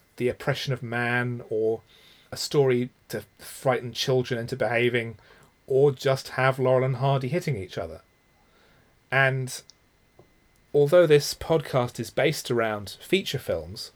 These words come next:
there could be an argument that I might look more at short films in the future, because that seems to yield equally rich pickings.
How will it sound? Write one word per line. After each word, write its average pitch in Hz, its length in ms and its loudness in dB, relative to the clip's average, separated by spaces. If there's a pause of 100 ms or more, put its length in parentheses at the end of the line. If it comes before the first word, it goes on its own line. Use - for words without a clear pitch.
(1000)
there 104 140 -4
could - 260 -4
be 202 120 2
an 139 100 2
argument 147 460 -2
that 143 120 -4
I 147 80 0
might 156 240 -2
look 147 180 -2
more 151 220 0
at 160 60 -6
short - 320 2
films 117 320 -4
in 98 80 -8
the 95 80 -10
future, 101 460 -8
because - 520 -4 (320)
that 131 200 -6
seems 165 300 -6
to 156 120 -4
yield 143 460 2 (720)
equally 147 420 -2
rich 143 300 -4
pickings. 80 580 -8